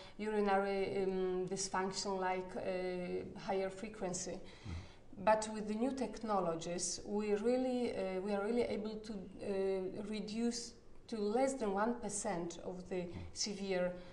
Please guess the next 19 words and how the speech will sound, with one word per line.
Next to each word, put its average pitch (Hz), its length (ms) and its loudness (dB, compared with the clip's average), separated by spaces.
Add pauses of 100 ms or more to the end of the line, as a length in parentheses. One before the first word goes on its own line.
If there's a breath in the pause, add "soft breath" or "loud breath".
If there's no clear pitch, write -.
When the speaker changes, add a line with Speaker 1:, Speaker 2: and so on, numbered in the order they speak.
(160 loud breath)
Speaker 1:
uh, 175 40 -4 (340)
light 175 200 -4
toxicity. 175 560 -6
So 208 360 2 (440 loud breath)
this 226 220 0
is 220 80 0
discussed 202 560 2
every 208 200 0
time 185 220 0
with 180 100 -2
the 185 60 -4
patient, 202 480 -2
and 185 120 -2
the 180 40 -2
patient 180 460 -4 (260)
makes, 165 300 -4
uh, - 60 -6 (400)
this, - 180 -2
uh, - 40 -4